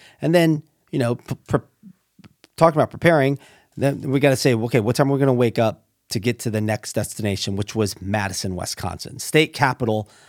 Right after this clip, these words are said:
of Wisconsin, Madison, also the home of the Badgers, Bucky the Badger, University of Wisconsin, and then get there in time to have a meeting with,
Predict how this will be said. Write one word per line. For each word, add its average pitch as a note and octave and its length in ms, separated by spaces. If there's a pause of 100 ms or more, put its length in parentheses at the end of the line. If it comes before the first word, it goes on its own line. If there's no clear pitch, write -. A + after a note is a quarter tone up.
(260)
of G2 340
Wisconsin, F#2+ 600
Madison, G#2+ 380
also B2+ 320
the A2+ 80
home D3 340
of B2 260
the A2 80
Badgers, G2 440
Bucky C3 300
the A2+ 80
Badger, G2+ 420 (460)
University A#2+ 580
of A#2+ 80
Wisconsin, A#2 680 (240)
and A#2+ 160
then C#3+ 220 (260)
get E3+ 280
there E3 180
in D3+ 200
time B2+ 680 (760)
to C3+ 160
have C3+ 360
a A#2+ 160
meeting A#2+ 520
with, G#2+ 360